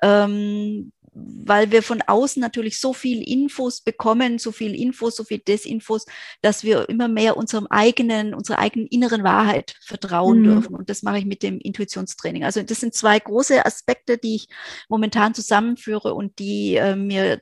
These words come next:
Speaker 1: denke ich, ganz sicher auch dann in der Arbeit mit Kunden später weiterhelfen und nicht nur so für mein Leben. <laughs>
Speaker 2: Ja, und aber auch für dich, ne? Also ich bin ja sehr, sehr, sehr auch eine Verfechterin davon, auch in diesem, äh, im Denken selbstständig Unternehmer zu sein, Unternehmerin zu sein,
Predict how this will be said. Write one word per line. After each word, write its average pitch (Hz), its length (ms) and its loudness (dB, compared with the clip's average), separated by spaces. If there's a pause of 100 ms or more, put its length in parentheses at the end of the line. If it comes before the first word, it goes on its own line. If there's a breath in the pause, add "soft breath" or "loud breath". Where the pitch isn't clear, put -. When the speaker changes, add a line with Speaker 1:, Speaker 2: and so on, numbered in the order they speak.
Speaker 1:
denke 202 160 -2
ich, - 160 -10
ganz - 320 -4
sicher - 300 -6
auch - 100 -6
dann 202 180 -6
in 196 120 -6
der - 160 -2
Arbeit 202 380 0 (280 loud breath)
mit 202 160 -6
Kunden 208 400 -6
später 185 540 -2 (120)
weiterhelfen 185 540 -4
und 185 80 -8
nicht 185 180 -8
nur 190 80 -8
so 190 140 -8
für 170 160 -12
mein 160 160 -6
Leben. 175 280 -8 (180)
<laughs> - 240 -8
Speaker 2:
Ja, 254 140 6
und 233 180 2
aber 220 200 -2
auch - 100 -6
für 240 140 4
dich, 240 300 2
ne? 214 160 2
Also 220 160 0
ich - 220 -6
bin 240 160 4
ja 220 260 2
sehr, 240 380 6
sehr, 233 240 4
sehr 226 240 0
auch 220 60 -4
eine 220 140 2
Verfechterin 220 640 0
davon, 220 360 2
auch - 180 0 (460 loud breath)
in 220 160 6
diesem, 220 500 4
äh, 151 380 -6
im 233 180 6
Denken 247 560 6 (1080)
selbstständig 247 680 2
Unternehmer 220 800 2
zu - 280 -4
sein, 202 340 2
Unternehmerin 214 720 2
zu 240 120 -8
sein, 208 240 0